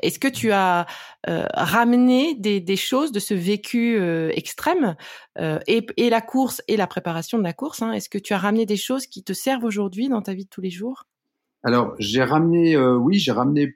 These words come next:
Speaker 2: plus-, plusieurs choses. Euh, la première chose que j'ai ramenée, c'est, euh, c'est qu'il faut, euh, quand on fait les choses, il faut les faire à fond. Euh, j'avais déjà tenté de faire cette course-là il y a plusieurs années, mais en, en, justement, en essayant de ménager trop de choses à la fois, et en fait, je m'étais perdu,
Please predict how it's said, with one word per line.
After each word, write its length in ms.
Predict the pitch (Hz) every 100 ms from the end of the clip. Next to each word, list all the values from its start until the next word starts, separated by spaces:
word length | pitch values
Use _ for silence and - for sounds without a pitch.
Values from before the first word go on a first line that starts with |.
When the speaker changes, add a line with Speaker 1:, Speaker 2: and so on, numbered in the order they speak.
| -
Speaker 2:
plus-, 260 | 135 135
plusieurs 360 | - - 185 -
choses. 420 | - 131 180 127 -
Euh, 540 | 104 98 98 92 87 90 87 - -
la 140 | 107
première 320 | 107 156 151
chose 240 | 151 156 -
que 80 | 123
j'ai 120 | 117
ramenée, 460 | 117 123 131 156
c'est, 560 | 165 - - 131 139 139
euh, 320 | 104 101 98 98 _ _ _ _ _ -
c'est 300 | - - 110
qu'il 220 | - 135 -
faut, 400 | - 139 143 120
euh, 100 | 107
quand 180 | 127 123
on 40 |
fait 140 | -
les 100 | 143
choses, 220 | 131 165 151
il 40 |
faut 80 | 117
les 120 | 110
faire 140 | 139
à 60 | 120
fond. 220 | - 113 - _ -
Euh, 640 | 92 90 87 82 82 80 90
j'avais 220 | 107 110
déjà 260 | 117 143 180
tenté 260 | 151 127 151
de 80 | -
faire 160 | 117
cette 180 | - 104
course-là 340 | 107 - 127
il 40 | 120
y 20 |
a 40 |
plusieurs 380 | - 120 139 113
années, 280 | 110 110 127 _ _ - - _ -
mais 260 | 107 113
en, 120 | 117 120
en, 240 | 123 120
justement, 400 | 117 139 147 151
en 80 | 139
essayant 300 | 117 - 123
de 60 |
ménager 380 | 120 117 110 131 -
trop 160 | 175
de 40 | 170
choses 240 | 175 147
à 40 |
la 100 | 123
fois, 420 | 113 - 131 151 98
et 60 |
en 80 | 104
fait, 200 | 104 127
je 100 | 104
m'étais 180 | 104 107
perdu, 460 | 127 117 135 139